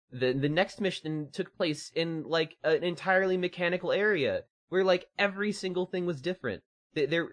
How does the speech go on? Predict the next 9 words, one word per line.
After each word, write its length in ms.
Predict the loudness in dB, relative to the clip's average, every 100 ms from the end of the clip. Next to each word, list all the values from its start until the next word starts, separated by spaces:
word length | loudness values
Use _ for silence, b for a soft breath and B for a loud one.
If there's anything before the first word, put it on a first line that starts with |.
| -4
none 300 | 0 2 2
of 100 | 2
the 60 | 0
mechanics 460 | -2 -2 -2 -4
from 80 | -4
the 60 | -6
previous 460 | -4 -4 0 -2 -2
era 260 | -4 -4
car-, 280 | -4 -4 -4